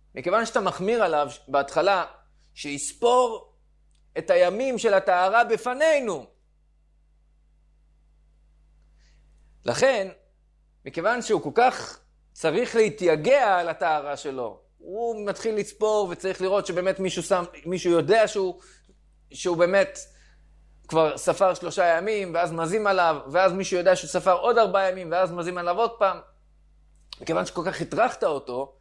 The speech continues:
אז כשהוא טובל, אתה סומך עליו שהוא טובל כמו שצריך, כדי שהוא לא יסתבך עוד פעם. לכן הקלת עליו בסופו שהטבילה שלו היא כמו שצריך. לכן מי שטבל, מאמינים לו שהוא טבל כדת וכדין. במשנה למדנו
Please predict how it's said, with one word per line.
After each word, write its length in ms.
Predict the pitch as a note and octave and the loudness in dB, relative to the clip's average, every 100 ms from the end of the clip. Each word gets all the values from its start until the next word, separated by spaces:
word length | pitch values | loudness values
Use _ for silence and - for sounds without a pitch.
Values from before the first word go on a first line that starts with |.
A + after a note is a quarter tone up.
| _ _ _ _ | _ _ _ _
אז 160 | B2+ - | -14 -8
כשהוא 400 | D#3 F3 A#3 C#4+ D4 | -6 -2 0 0 0
טובל, 600 | G#3 E3 B3 G#3 F#3+ F#3 _ _ | -2 0 -2 -2 -6 -12 _ _
אתה 80 | E3 _ | -18 _
סומך 580 | - - A3+ C#4+ C#4 A#3+ | -16 -4 -2 0 0 2
עליו 180 | A#3 | 0
שהוא 160 | A#3 G#3+ | -2 -8
טובל 260 | G#3+ A#3 A3+ | -6 -8 -8
כמו 200 | A3 A3 | -10 -10
שצריך, 300 | A3 A#3 A#3 | -8 -6 -6
כדי 180 | G#3 G3 | -4 -4
שהוא 140 | G#3+ | -4
לא 80 | A3+ | -4
יסתבך 400 | A3+ G#3 G3 G3 | -4 -6 -6 -4
עוד 180 | E3+ - | -4 -6
פעם. 220 | C#3 A#2+ _ _ _ _ _ | -12 -18 _ _ _ _ _
לכן 160 | - G#3 | -8 -6
הקלת 340 | E3 F#3 F#3 | 0 0 2
עליו 200 | E3+ D3 B2+ | 2 0 -2
בסופו 360 | C3+ C#3+ F#3 | -6 -4 -4
שהטבילה 340 | D#3 C3 C#3 D3 | -4 -4 -2 -2
שלו 160 | C#3+ | -2
היא 80 | B2+ | -4
כמו 140 | C3 B2+ | -4 -10
שצריך. 420 | - A2+ G#2+ - _ - - | -6 -6 -6 -10 _ -20 -14
לכן 200 | A2 F#3 | -2 -2
מי 60 | E3+ | 0
שטבל, 1200 | G3 E3 - - - _ _ - C3+ B3+ B3+ G3+ D#3+ | -2 -2 -6 -20 -20 _ _ -2 2 4 4 0 -4
מאמינים 380 | D#3 D#3+ G3+ | -8 -6 -8
לו 80 | F3+ | -8
שהוא 140 | D3+ C#3+ | -8 -4
טבל 260 | C3+ D3 | -2 -2
כדת 280 | C3+ B2 B2 | -2 -4 -4
וכדין. 340 | A#2+ A#2 F#2+ F#2+ _ _ _ _ _ _ _ _ _ - - - _ _ _ _ _ _ _ - | -8 -12 -14 -16 _ _ _ _ _ _ _ _ _ -20 -20 -20 _ _ _ _ _ _ _ -2
במשנה 380 | D#3+ F3+ C#4 D4+ | -2 0 2 2
למדנו 600 | B3+ B3 A3 F3+ F#3 | 2 2 0 -2 -8